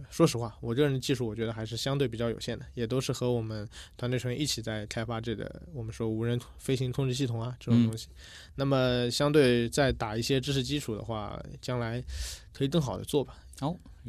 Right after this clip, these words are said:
Speaker 2: 陈子杰还是这个挺有上进心的啊，
Speaker 1: 嗯。
Speaker 2: 觉得不急于一时。
Speaker 1: 对。
Speaker 2: 啊。
Speaker 1: 因为我觉得始终可能现在大家资本也在热炒这个无人机行业嘛，
Speaker 2: 嗯。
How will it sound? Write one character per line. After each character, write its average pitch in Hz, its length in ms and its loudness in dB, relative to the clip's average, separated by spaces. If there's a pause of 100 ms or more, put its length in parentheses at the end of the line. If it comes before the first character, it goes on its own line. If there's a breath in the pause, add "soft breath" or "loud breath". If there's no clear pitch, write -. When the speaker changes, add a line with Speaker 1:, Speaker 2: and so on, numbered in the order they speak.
Speaker 2:
陈 123 200 0
子 113 100 0
杰 98 160 2
还 101 140 0
是 101 440 0
这 92 120 -6
个 92 180 -6
挺 - 180 2
有 117 140 4
上 123 160 4
进 123 100 6
心 160 200 4
的 127 60 4
啊， 87 200 -6
Speaker 1:
嗯。 - 60 -20
Speaker 2:
觉 104 160 -2
得 117 200 2
不 190 160 2
急 143 280 6
于 160 100 6
一 170 140 10
时。 113 280 4 (460 loud breath)
Speaker 1:
对。 101 160 -2 (220)
Speaker 2:
啊。 - 260 -4 (100)
Speaker 1:
因 156 120 4
为 170 40 8
我 135 160 8
觉 117 140 2
得 127 260 4
始 - 200 -6
终 147 440 0 (300)
可 - 140 -4
能 127 120 4
现 190 140 4
在 156 120 6
大 135 160 2
家 135 160 4
资 170 200 0
本 120 180 0
也 98 100 -4
在 110 160 -2
热 139 200 4
炒 101 180 -8
这 104 160 -4
个 104 80 -4
无 104 140 -4
人 123 100 -2
机 131 100 0
行 - 220 -6
业 120 100 -2
嘛， 113 80 -4
Speaker 2:
嗯。 123 300 2